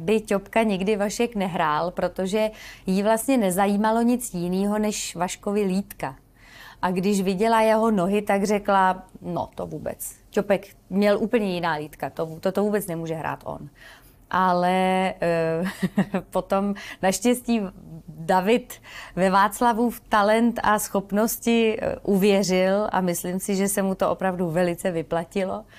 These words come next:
protože Václav je v té roli dle mýho názoru fantastický a, eh, měla jsem tu možnost vlastně celou tu práci vnímat společně s ním a být vedle něj a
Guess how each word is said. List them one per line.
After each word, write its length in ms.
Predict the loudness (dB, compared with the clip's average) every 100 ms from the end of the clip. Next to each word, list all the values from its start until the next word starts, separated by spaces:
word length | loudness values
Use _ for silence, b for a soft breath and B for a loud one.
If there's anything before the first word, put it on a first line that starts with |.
| B B -6
protože 960 | -2 -2 0 -2 0 0 2 0 -2 -2
Václav 580 | -2 -2 -2 -2 -2 -2
je 160 | -4 -4
v 80 | -4
té 200 | -2 0
roli 340 | 0 -2 -2
dle 160 | -2 -2
mýho 260 | 0 -2 0
názoru 760 | 0 -2 -2 -2 -2 -6 -10 -16
fantastický 1080 | -4 -2 -2 -4 -4 -8 -10 -6 -4 -2 -4 -2
a, 320 | 0 0 -4 B B B B _ -10
eh, 480 | -4 0 2 0 -2 -2
měla 280 | 2 2
jsem 220 | 2 0 0
tu 120 | 0
možnost 580 | 0 0 -2 -2 -6 -4
vlastně 420 | -4 -4 -6 -6
celou 460 | -2 0 0 -2 -4
tu 160 | -8
práci 800 | -4 0 2 0 -2 0 0 0 -4
vnímat 480 | -4 -2 0 -2 -4
společně 580 | -6 -4 -4 -4 -4 -4
s 120 | -2
ním 320 | 0 0 0
a 240 | 0 -4 B B -8
být 260 | -2 0 2
vedle 340 | 0 0 0
něj 420 | 0 0 -2 -4 -4
a 240 | -2 -2